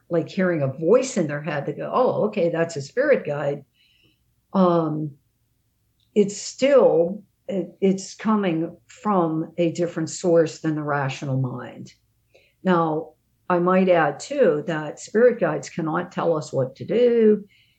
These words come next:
They cannot learn our lessons for us. They are simply helpers. It's much like we are here. We cannot force anyone to do anything. Um, if you go to, say,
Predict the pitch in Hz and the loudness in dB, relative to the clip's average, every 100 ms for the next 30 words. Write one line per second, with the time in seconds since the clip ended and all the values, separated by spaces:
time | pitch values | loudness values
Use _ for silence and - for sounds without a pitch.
0 | _ - 185 190 196 175 170 156 156 160 | _ 2 2 2 -2 0 0 -2 -2 -2
1 | 151 135 131 147 175 220 226 208 - - | 0 -2 -4 -2 -2 -2 0 -2 -2 -4
2 | 208 202 196 190 190 - _ _ _ _ | -2 0 0 -2 -4 -12 _ _ _ _
3 | - 185 175 - 165 160 - - 220 208 | -4 2 2 2 -2 -2 -8 2 2 2
4 | 202 202 190 190 - 202 208 185 - - | 0 2 0 -4 -4 0 0 0 -6 -6
5 | - 190 - 220 254 - 214 190 170 190 | -4 -6 -2 -4 -4 -2 -2 -2 0 2
6 | 190 143 139 - 110 117 104 156 214 - | 2 2 -2 -4 -6 -6 -6 -4 -4 -4
7 | 202 185 165 - - 196 208 208 175 156 | -4 -2 -4 -8 -2 0 0 0 -4 -2
8 | 147 143 147 151 139 139 139 139 139 127 | -4 -4 -6 -10 -8 -8 -8 -10 -10 -10
9 | 139 208 214 - - - _ _ _ _ | -2 -2 -2 -6 -20 -20 _ _ _ _
10 | _ 175 160 156 151 156 151 _ _ _ | _ -2 0 0 -2 -6 -8 _ _ _
11 | 180 196 190 208 170 160 - 165 151 147 | -4 0 2 6 6 4 2 4 2 -4